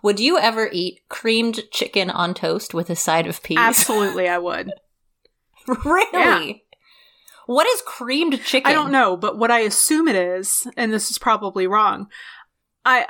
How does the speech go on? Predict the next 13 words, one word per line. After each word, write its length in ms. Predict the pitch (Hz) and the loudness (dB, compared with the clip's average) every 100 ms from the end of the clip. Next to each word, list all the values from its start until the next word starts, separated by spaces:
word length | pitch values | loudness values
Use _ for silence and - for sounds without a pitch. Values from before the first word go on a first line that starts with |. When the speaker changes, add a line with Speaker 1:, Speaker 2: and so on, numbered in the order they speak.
| - | -2
Speaker 2:
I 280 | 247 240 233 - | 2 2 0 -4
picture 460 | 320 349 - 339 | -2 -2 2 2
it 120 | 285 | 2
as 160 | 226 - | 2 0
something 440 | 233 220 240 220 208 | 0 -2 -4 -4 -2
like 300 | 196 202 - | -2 -2 -4
a, 240 | 202 190 | -2 -2
um, 640 | - 190 185 175 175 165 _ _ _ _ _ _ _ _ _ - - - | -4 -4 -6 -8 -12 -16 _ _ _ _ _ _ _ _ _ -18 -18 -10
like 240 | 214 202 | -4 -2
a, 220 | 208 196 - _ _ _ - | 0 0 -2 _ _ _ -6
like 260 | 220 - | -4 -4
the 80 | 196 - | -8 -6
innards, 480 | 247 254 262 262 | 0 2 4 2